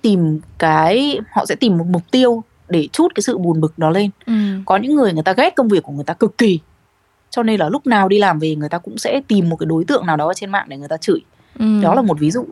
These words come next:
Speaker 1: Thế thì Giang hiểu được vai trò của Giang trong cái bức tranh đó.
Speaker 2: Ừ.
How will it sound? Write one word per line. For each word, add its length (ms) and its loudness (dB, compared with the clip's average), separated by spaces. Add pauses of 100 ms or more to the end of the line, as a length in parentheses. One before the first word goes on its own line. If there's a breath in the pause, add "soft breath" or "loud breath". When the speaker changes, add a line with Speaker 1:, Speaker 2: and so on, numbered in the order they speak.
(520 loud breath)
Speaker 1:
Thế 100 0
thì 380 0
Giang 220 2
hiểu 260 2
được 140 -2
vai 160 2
trò 260 0
của 60 -8
Giang 240 -4
trong 280 -6
cái 500 -4
bức 160 -8
tranh 200 -4
đó. 180 -2 (220 loud breath)
Speaker 2:
Ừ. 60 -2